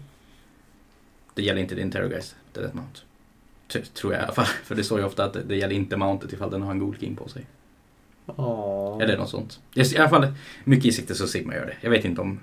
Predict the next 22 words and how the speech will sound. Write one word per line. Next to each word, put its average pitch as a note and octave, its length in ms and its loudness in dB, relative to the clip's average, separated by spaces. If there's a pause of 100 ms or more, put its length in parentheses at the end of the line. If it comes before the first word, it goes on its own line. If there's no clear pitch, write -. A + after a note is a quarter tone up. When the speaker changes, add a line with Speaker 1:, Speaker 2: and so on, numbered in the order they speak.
(320)
Speaker 1:
Ter-, F#2+ 300 -4
om F#2+ 220 -4
Terrorgeist F2 400 -4
hade E2+ 120 -6
den F#2 100 -8
formuleringen F#2 500 -4
också. G#2 180 -2
Speaker 2:
Ja, A2 60 4
det G#2+ 140 4
står C3+ 220 6
by G#2+ 280 6
that G#2+ 100 0 (140)
unit? D3+ 760 -4 (160)
Speaker 1:
Jo, C3+ 120 4
men D3 220 6
det C#3 100 -4
står E3 200 2
specifikt C#3 480 0
på A2+ 60 2
mount A2 360 2
att, - 320 -6
eh, G#2 160 2